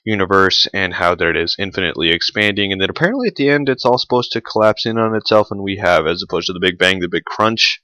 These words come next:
Um, you know, it's something that is very interesting, something that keeps me up at night here. Science in particular, especially something like, uh, you know, quantum physics, things like that, people kinda hear that and they shy away from it immediately just because it's such an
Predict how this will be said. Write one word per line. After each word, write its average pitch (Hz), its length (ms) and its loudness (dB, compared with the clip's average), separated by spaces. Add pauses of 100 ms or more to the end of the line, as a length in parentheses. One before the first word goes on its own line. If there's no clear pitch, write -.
(640)
Um, 85 580 2 (1700)
you 131 80 6
know, 117 100 8
it's 104 140 4
something 123 360 2
that 98 160 4
is 90 400 2 (300)
very 107 260 4
interesting, 107 420 -4
something 92 240 -6
that 80 100 -8
keeps - 280 -2
me 92 100 -2
up 90 140 -2
at - 80 -8
night 95 180 -2
here. 95 260 0 (540)
Science 147 500 4
in 117 120 -2
particular, 120 720 0
especially 110 600 2
something 95 400 -4
like, 82 300 -2
uh, 60 300 -2 (280)
you 65 100 -16
know, 64 140 -6
quantum 90 540 -2
physics, - 600 2 (500)
things 95 220 -6
like 87 220 2
that, 85 240 4
people 90 340 -4
kinda 85 260 -2
hear 92 220 2
that 87 260 4
and 78 160 -6
they 80 240 2
shy 85 300 4
away 87 220 4
from 85 200 -8
it 82 60 -4
immediately 87 640 0
just 85 220 -6
because 85 260 -10
it's 85 100 -6
such 90 220 0
an 78 100 -2